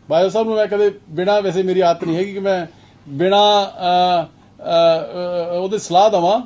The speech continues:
ਪਰ, ਪਰ ਇਹੋ ਜਿਹੀ ਬਿਆਨਬਾਜ਼ੀ ਹੈ ਜਿਹੜੀ, ਉਹ ਤੋਂ ਬਾਜਵਾ ਸਾਹਿਬ ਨੂੰ ਗਰੇਜ਼ ਕਰਨਾ ਚਾਹੀਦਾ। As a senior seasoned leader ਤੋਂ ਇਹੋ ਜਿਹੀ ਉਮੀਦ ਨਹੀਂ ਰੱਖੀ ਜਾ ਸਕਦੀ ਹੈਗੀ।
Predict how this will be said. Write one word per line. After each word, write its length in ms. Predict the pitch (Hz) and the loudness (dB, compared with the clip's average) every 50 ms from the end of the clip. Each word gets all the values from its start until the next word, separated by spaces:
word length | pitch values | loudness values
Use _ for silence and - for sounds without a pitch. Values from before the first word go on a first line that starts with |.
| - - | -6 -2
ਪਰ, 240 | 196 196 220 220 220 180 - | 0 0 0 0 -2 -6 -4
ਪਰ 220 | 196 202 214 208 - | -2 -2 -2 -2 -2
ਇਹੋ 200 | 165 170 165 175 | -2 -2 -2 -2
ਜਿਹੀ 200 | 185 196 233 233 | -2 -4 -4 -6
ਬਿਆਨਬਾਜ਼ੀ 720 | 190 156 165 175 175 185 190 180 160 160 160 160 151 170 175 | -4 -4 -2 -2 -2 -2 -2 -2 0 0 0 0 0 -2 -4
ਹੈ 60 | 170 | -2
ਜਿਹੜੀ, 380 | 147 160 170 202 185 147 123 110 - - | -2 -4 -4 -2 -2 -4 -6 -6 -8 -4
ਉਹ 120 | 185 196 | -4 -2
ਤੋਂ 120 | 226 233 | -2 0
ਬਾਜਵਾ 280 | 190 180 170 165 165 165 | 2 2 2 2 0 -4
ਸਾਹਿਬ 360 | 165 - 214 226 214 220 208 - - - _ _ - - | -2 0 0 0 0 -4 -10 -12 -18 -20 _ _ -12 -4
ਨੂੰ 320 | 151 151 175 208 208 151 135 | -2 0 0 0 -2 -2 -2
ਗਰੇਜ਼ 280 | 151 170 175 170 170 | 0 2 0 0 0
ਕਰਨਾ 200 | - 190 185 185 | -2 -2 -2 -2
ਚਾਹੀਦਾ। 220 | 170 170 175 208 226 | -4 -4 -4 -2 -2
As 260 | 220 196 165 156 160 | -2 -2 -4 -4 -2
a 100 | 202 214 | -2 -4
senior 480 | 202 - - - 170 196 208 226 233 202 | -4 -6 -10 -6 -6 -4 -2 -2 -2 -2
seasoned 600 | - - - - 170 175 160 190 214 208 202 202 | -4 -6 -12 -10 -10 -6 -2 -2 -2 0 0 -2
leader 460 | 170 143 135 151 165 180 208 214 208 | -2 -2 -4 -4 0 0 0 0 0
ਤੋਂ 280 | - 196 156 123 95 - _ _ _ _ _ _ _ _ _ _ _ _ - 175 | -2 -2 -2 -2 -4 -6 _ _ _ _ _ _ _ _ _ _ _ _ -2 0
ਇਹੋ 160 | 185 185 190 | 2 2 2
ਜਿਹੀ 280 | 190 214 226 226 220 - 196 | 2 0 -4 -4 -6 -6 -6
ਉਮੀਦ 300 | 175 180 190 214 202 208 | -2 -2 -2 0 0 0
ਨਹੀਂ 460 | 170 151 143 143 147 151 156 190 202 | 0 2 2 2 2 0 0 0 0
ਰੱਖੀ 260 | 190 - - 175 165 | -2 -2 -4 -8 -6
ਜਾ 120 | 160 151 139 | -4 -4 -6
ਸਕਦੀ 360 | - 139 135 123 120 127 123 | -6 -8 -10 -8 -8 -8 -8
ਹੈਗੀ। 320 | 123 135 135 135 123 101 | -6 -6 -6 -6 -6 -8